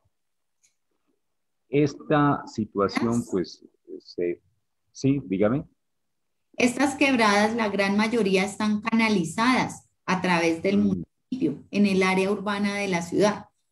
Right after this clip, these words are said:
Speaker 2: Y nuestro sistema de alcantarillado es un sistema combinado,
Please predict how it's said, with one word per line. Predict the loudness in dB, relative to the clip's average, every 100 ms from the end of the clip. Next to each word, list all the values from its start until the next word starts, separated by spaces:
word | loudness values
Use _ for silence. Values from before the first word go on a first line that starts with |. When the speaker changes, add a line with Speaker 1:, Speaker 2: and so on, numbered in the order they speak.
| _ _
Speaker 2:
Y | 4
nuestro | 6 6 4 2
sistema | 4 2 2 4 4 4
de |
alcantarillado | 0 0 0 0 0 0 2 0
es | 0
un | -2 -2
sistema | -4 -2 0 0 0 -6 2
combinado, | 4 6 2 -2 -2 2 4 4 2 -2 -8